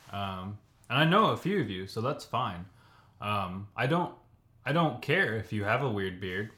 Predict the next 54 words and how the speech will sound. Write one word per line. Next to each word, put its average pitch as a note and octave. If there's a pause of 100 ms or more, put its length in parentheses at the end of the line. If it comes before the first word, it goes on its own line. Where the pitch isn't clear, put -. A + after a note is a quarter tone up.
you G2+
know, F#2+
it's, G#2
I'm A2+
kind A2+
of -
cool, B2
you B2
know, G2+
I'll G2
ask -
questions G2
about F#2+
it, G#2
you F#2+
know, F#2 (340)
do A#2+
you A2
shampoo G2+
it G2
in G2+
the G2+
morning F#2+
with F#2+
your F2+
hair? F#2+ (260)
Do B2
you A#2+
condition G2+
it A2+
as G2+
well? F#2+ (400)
Um, F#2
how G#2
does G2+
your G2
wife F2+
feel G2+
about F#2+
that? G2 (420)
Um, F#2
that's -
usually F#2+
the F2
first F#2
question F2
I F2+
ask, F2+
'cause F2 (460)
that's G2+
what G2
affects F2
me, A2 (140)
was F2+